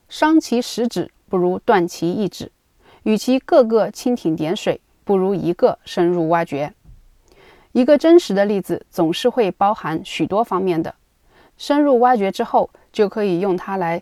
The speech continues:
论证各种相关论点。比如我以前在准备面试的时候，细致地准备一个与人协作的例子，它就可以既用来说明团队精神，也可以用来说明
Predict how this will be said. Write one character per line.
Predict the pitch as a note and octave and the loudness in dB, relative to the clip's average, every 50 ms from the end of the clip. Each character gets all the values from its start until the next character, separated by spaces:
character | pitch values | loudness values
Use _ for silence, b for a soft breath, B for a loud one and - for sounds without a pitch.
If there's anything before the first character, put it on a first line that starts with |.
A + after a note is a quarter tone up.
| - _ _ | -10 _ _
论 | G3+ G3+ G3 F#3+ | -2 0 0 0
证 | F3+ G3+ F3+ F3+ | 0 -2 -2 -2
各 | - - C#4+ A#3+ | 2 2 2 2
种 | - E3 - - | 2 0 -6 -8
相 | - - - F3+ F3 F#3 | -8 -6 -4 -2 -2 -2
关 | F3+ F3+ F3+ F#3 | -2 -2 -2 0
论 | F#3 E3 D#3 | -2 -2 -2
点。 | D3+ D3+ - - _ _ _ _ _ b b b b b b b b b | -4 -6 -8 -8 _ _ _ _ _ b b b b b b b b b
比 | - A3+ | 2 4
如 | A#3 B3 C4 | 4 6 6
我 | B3 A#3 | 6 4
以 | B3 A3+ - | 4 2 -2
前 | - - - E3+ F3 F#3 | -4 -6 -4 -2 -2 0
在 | G3 A3+ G#3 G3+ | 0 0 -2 -2
准 | - E3 D#3 | -2 -4 -4
备 | E3+ F#3 F#3+ | -2 -2 -2
面 | G#3+ A#3+ A#3 G#3+ | -2 -2 -4 -4
试 | G3 - A#3+ | -4 -4 -4
的 | G3 - | -4 -4
时 | - - D3+ | -4 -6 -6
候， | - - E3 - - b b b b b b | -6 -6 -6 -6 -8 b b b b b b
细 | _ - - E4 D#4 C#4+ | _ -4 0 2 2 2
致 | - - B3 | 0 -2 -2
地 | G#3+ G#3+ | -2 -2
准 | F#3+ - F3 D#3 E3+ | -2 -2 -2 -2 -2
备 | G3 G#3 F#3+ | -2 -2 -2
一 | E3+ F3 | -2 -4
个 | - - - D3 - - _ - | -2 -2 -2 -2 -2 -6 _ -2
与 | F3+ F3 | 0 2
人 | E3 E3+ F3 G3 | 2 4 2 0
协 | F#3+ - - D3 D3+ | -2 -4 -4 -4 -4
作 | F#3 - D4 A#3+ | 0 0 0 0
的 | F#3+ F3 | 2 0
例 | E3 D#3+ D3 | -2 -2 -4
子， | - - - - _ _ _ _ _ B B B B B B | -4 -8 -14 -16 _ _ _ _ _ B B B B B B
它 | - D4+ | 0 2
就 | C4+ D4+ C#4+ | 2 4 2
可 | A#3+ B3+ A#3+ | 2 2 2
以 | B3 A3 G3+ | 2 0 -2
既 | - - - D4 C4+ | -4 0 0 2 2
用 | C4 C4+ A#3+ A3 | 4 2 2 0
来 | G3 F3+ F3+ G3 | 0 0 0 -2
说 | - - B3 C4 | -2 -2 -2 0
明 | B3+ G#3+ F#3 F#3 F#3+ G3 - - | 2 2 2 2 2 0 -4 -10
团 | - - D3+ D3+ F#3 | -12 -8 -6 -4 0
队 | A3+ C#4+ A#3+ | 2 2 2
精 | F#3 - F3 F3+ F#3 | 2 2 0 0 0
神， | - - D#3 - - _ _ _ _ _ _ _ | -2 -4 -8 -10 -12 _ _ _ _ _ _ _
也 | - F3 D#3 | 0 0 0
可 | - - G#3 G3+ | 0 -2 -2 -2
以 | G3 F3+ | -2 0
用 | F#3 G3 F#3 F3 | 0 2 2 2
来 | E3 E3+ | 0 0
说 | F3 - G#3 G3+ | -4 -6 -4 -2
明 | F#3+ F3 E3 E3+ F3+ G#3+ | 0 2 2 0 0 -4